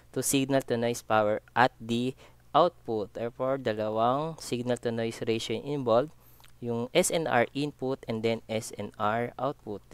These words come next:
Okay, tiniskus naman natin to, which is ito yung noise factor. Depende sa book kung paano to nirepresent. Yung iba, ito ay small f lang or small N F.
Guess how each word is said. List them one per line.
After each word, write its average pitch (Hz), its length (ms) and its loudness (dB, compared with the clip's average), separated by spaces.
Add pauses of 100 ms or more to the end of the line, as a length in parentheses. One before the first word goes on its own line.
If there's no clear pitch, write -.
(120)
Okay, 131 160 -6
tiniskus - 400 -14
naman 101 240 -10
natin 101 320 -8
to, 123 240 -2 (400)
which - 160 -10
is 127 160 -4
ito 131 240 0
yung 131 160 0
noise 127 240 0
factor. 147 640 4 (1040)
Depende 165 320 4
sa 165 160 4
book 175 240 0
kung 135 80 -2
paano 127 240 4
to 127 160 -2
nirepresent. 123 720 0
Yung 110 160 -6
iba, 113 80 4
ito 110 240 -6
ay 98 400 -6
small - 320 0
f 135 240 -2
lang 107 320 2
or 127 320 0
small 107 560 -6 (640)
N 127 240 4
F. 101 160 -4